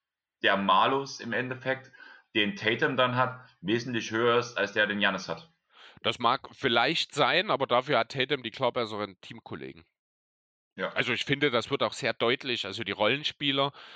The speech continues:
Speaker 2: äh, die Tiefe, die ja die Bucks eigentlich auch immer ausgezeichnet hat, das spricht hier auch ganz klar eigentlich alles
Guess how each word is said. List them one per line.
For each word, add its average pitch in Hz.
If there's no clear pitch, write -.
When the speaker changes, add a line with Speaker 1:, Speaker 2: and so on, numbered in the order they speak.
Speaker 2:
äh, 110
die 107
Tiefe, 160
die 131
ja 127
die 120
Bucks -
eigentlich 123
auch 113
immer 110
ausgezeichnet 135
hat, 139
das 101
spricht -
hier 123
auch 104
ganz 117
klar 127
eigentlich 120
alles 117